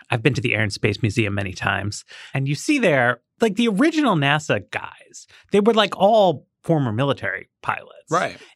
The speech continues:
Speaker 1: And the space program arose very much in a Cold War context, right? I mean, they wouldn't, they didn't, like, fight a battle on the moon, but it was about geopolitical competition with the Soviet Union, and it was using a lot of ex-military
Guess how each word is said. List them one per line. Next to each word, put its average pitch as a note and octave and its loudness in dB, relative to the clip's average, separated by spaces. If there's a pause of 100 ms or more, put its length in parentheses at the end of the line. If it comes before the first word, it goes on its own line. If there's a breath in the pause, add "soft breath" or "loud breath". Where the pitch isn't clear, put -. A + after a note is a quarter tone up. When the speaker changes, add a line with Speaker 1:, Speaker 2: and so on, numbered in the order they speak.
Speaker 1:
And D#3+ 4
the E3+ 4
space E4+ -2
program A#2 -2 (120)
arose A#2 0
very B2+ 2
much A#2 -2
in A#2+ -2
a A2 -4
Cold - -6
War G2+ -4 (300)
context, - -2
right? B2+ 0
I - -2
mean, C3 2
they B2+ 2
wouldn't, C3+ 2 (300 loud breath)
they F3+ 6
didn't, F#3+ 4
like, A#2 -2
fight A#2+ -6
a G2+ -12 (140)
battle A#2+ 0
on B2 -2
the B2 0
moon, D#3+ 0 (240 loud breath)
but E3+ 6
it D4 2
was C#4+ 4
about C3 2
geopolitical A2+ 0 (100)
competition D3 0
with A2 -2
the A2 -12
Soviet A#2 -2
Union, F3 0 (200 loud breath)
and D#3+ -2
it F3+ 6
was C#3 4
using F#3 4
a C3 2
lot A#2+ 4
of A2 -2
ex-military A2+ -6